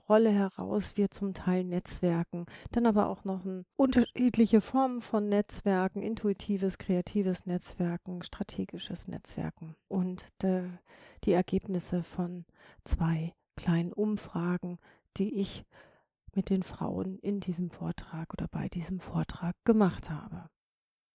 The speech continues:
Genau, also bei dem Impulsvortrag stand das Thema und die Bedeutung des Netzwerkens als Führungskraft im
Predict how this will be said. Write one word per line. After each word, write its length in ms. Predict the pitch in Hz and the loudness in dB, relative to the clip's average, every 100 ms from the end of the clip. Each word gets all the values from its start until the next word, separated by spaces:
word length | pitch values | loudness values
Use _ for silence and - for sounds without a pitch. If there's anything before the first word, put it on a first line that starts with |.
| _ _ _ _ _ _ _ - | _ _ _ _ _ _ _ 8
Genau, 200 | 254 202 | 10 10
also 200 | 190 202 | 6 6
bei 140 | 208 | 6
dem 160 | 208 202 | 6 2
Impulsvortrag 1500 | 208 220 240 - - 214 214 202 - - - 208 202 - | 0 2 2 2 2 4 2 0 -8 -12 2 4 4 0
stand 240 | - 208 208 | 2 2 4
das 140 | 190 | 2
Thema 360 | - 208 202 202 _ | 2 2 0 -2 _
und 140 | 208 196 | -4 -2
die 80 | |
Bedeutung 800 | 180 185 190 202 233 - 220 214 | -2 0 2 4 2 -2 -6 -4
des 200 | - 190 | -6 -2
Netzwerkens 920 | 202 220 - 202 196 - 190 185 - 185 | 0 0 2 2 2 0 -6 -8 -4 -2
als 420 | 170 175 - - - | -2 -2 -10 -14 0
Führungskraft 920 | 269 233 190 - - - - - - _ _ _ _ - | 6 6 4 -2 -8 -8 -10 -18 -20 _ _ _ _ -6
im 320 | 180 185 | -4 -4